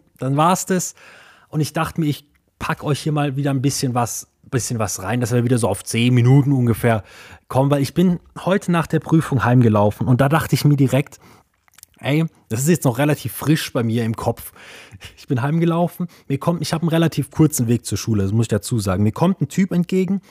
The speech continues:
und, ähm, normal gucke ich eigentlich Leute, die mir nicht entgegenkommen, nicht an.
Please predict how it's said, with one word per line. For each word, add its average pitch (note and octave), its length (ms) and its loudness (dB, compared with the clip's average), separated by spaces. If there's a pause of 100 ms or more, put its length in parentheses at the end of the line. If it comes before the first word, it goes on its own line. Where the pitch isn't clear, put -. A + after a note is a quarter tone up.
(440)
und, C#3 460 0
ähm, C#3 340 0
normal C3 420 0
gucke - 320 0
ich - 120 -6
eigentlich A#2+ 280 -4
Leute, B2 340 -2
die A#2 120 -6
mir A#2+ 100 -2
nicht A#2+ 140 -4
entgegenkommen, A2+ 880 -4
nicht G2+ 560 -8
an. D3 320 -2